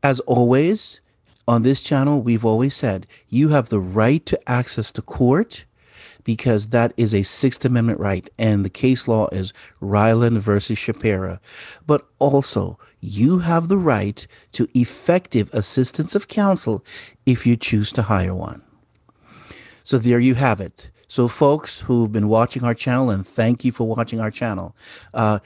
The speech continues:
here we do not dislike attorneys. What we're saying is there's a minimum standard that you need if you want to defeat the child support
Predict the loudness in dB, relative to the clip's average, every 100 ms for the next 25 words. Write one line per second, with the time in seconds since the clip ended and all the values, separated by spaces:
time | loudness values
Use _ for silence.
0 | _ _ _ -18 -2 2 4 2 -2 -10
1 | _ -2 0 2 2 2 2 2 0 -6
2 | -4 -4 -4 -6 -6 -4 -2 -4 -8 -20
3 | -4 -2 0 -2 -2 0 2 2 0 -4
4 | -8 -20 _ 0 2 2 4 4 4 2
5 | 0 -2 -2 -2 -4 -4 -6 -6 -4 2
6 | 4 4 4 2 0 -4 -8 -16 -12 -4
7 | -2 2 4 4 4 2 -2 -4 -2 -2
8 | -4 -6 0 0 -2 -6 -2 -2 -2